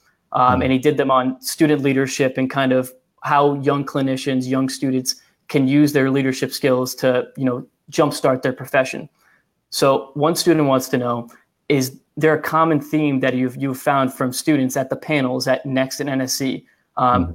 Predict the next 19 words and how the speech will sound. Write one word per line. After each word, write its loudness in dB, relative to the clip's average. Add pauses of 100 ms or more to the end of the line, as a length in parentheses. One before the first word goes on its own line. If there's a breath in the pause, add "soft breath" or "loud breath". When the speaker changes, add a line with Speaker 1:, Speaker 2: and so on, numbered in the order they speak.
(100)
Speaker 1:
have -14
you -12
found 2
any 2
common 0
themes -2
that -2
they've 0
been 0
bringing 0
up, -4
any 0 (300)
common 0
questions -4 (140)
that -2
they've 0
been 0
asking? -4 (1700)
Speaker 2:
I, 2